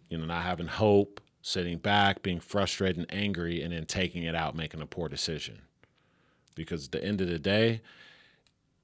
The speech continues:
the only individual you can truly depend on to create the change in your life is yourself. So what we have to do is find ways to uplift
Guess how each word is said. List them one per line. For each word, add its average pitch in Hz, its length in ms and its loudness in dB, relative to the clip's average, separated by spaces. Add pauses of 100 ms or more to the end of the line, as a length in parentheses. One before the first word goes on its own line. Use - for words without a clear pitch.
(160)
the 95 160 2
only 104 360 2
individual 98 760 4
you 92 80 2
can 90 160 -2
truly 110 460 2
depend 123 600 0
on 87 200 0
to 82 80 -2
create 92 420 0
the 82 80 -8
change 98 460 -2
in 82 100 -6
your 80 160 -6
life 90 400 -2
is 80 160 -8
yourself. 73 720 -4 (500)
So - 140 -8
what 87 60 -2
we 95 80 4
have 87 160 0
to 87 100 -10
do 104 280 0
is 90 120 -2
find 85 340 -4
ways 85 360 -2
to - 200 -8
uplift 92 760 -4